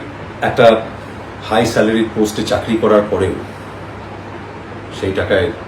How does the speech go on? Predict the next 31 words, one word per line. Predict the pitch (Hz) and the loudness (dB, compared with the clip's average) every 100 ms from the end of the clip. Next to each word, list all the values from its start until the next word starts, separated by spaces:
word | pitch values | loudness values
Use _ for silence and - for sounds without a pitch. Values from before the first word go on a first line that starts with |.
| - 87 | -10 -6
নিজের | 90 85 | -4 -2
লাক্সারিয়াস | 85 - 95 92 92 | -2 0 -2 -2 -2
লাইফস্টাইল | 90 - 90 82 | -2 -2 -2 -2
লিড | 85 - | -4 -2
করা, | 101 82 - - - - - - - - 92 | -2 -2 -6 -12 -12 -12 -12 -14 -14 -8 -2
নিয়মিত | 95 87 87 82 - - - - - | -2 0 0 -2 -4 -12 -12 -10 -4
দামি | 92 95 | -2 0
দামি | 92 87 | -2 -2
শপিং | - 101 95 87 | -2 -2 0 0
করা, | 85 80 - - 85 | 0 -2 -6 -10 -4
দামি | 87 87 87 | -2 -2 -2
মেকআপ, | 90 95 85 - | 0 0 -2 -4
ব্র্যান্ডেড | 80 87 85 82 | -4 -2 -4 -4
জামা | 104 95 104 | -4 -2 -4
কাপড়, | - 82 80 - - - - 82 | -4 -4 -6 -12 -14 -14 -10 -6
লাক্সারিয়াস | - 87 92 92 - - - - - | -4 -2 -2 -2 -4 -8 -12 -12 -8
জিমে | 98 98 90 | -4 -2 -2
গিয়ে | 92 87 | -2 -2
মেম্বারশিপ | 92 95 - 95 90 | 0 0 0 -4 -4
নিয়ে | 87 85 78 - - - - - | -4 -6 -8 -12 -12 -12 -12 -6
নিজের | 98 90 85 | -4 0 0
লাক্সারি | 85 92 92 | 0 0 0
লাইফস্টাইল | 87 85 90 87 | 0 0 -2 -2
লোককে | 90 - 85 | -2 -2 -2
দেখানো, | - 101 80 76 - - - - - - - - - - - 98 | -2 -2 -2 -6 -10 -14 -14 -14 -12 -12 -12 -14 -12 -12 -8 -6
এগুলোই | 98 120 117 | -2 -2 -2
কি | 101 | -2
হাই | 98 104 | 0 0
ভ্যালু | 110 107 | 0 0
ওম্যানের | 110 117 120 | 0 -2 0
পরিচয়? | 127 123 - | -2 -2 -6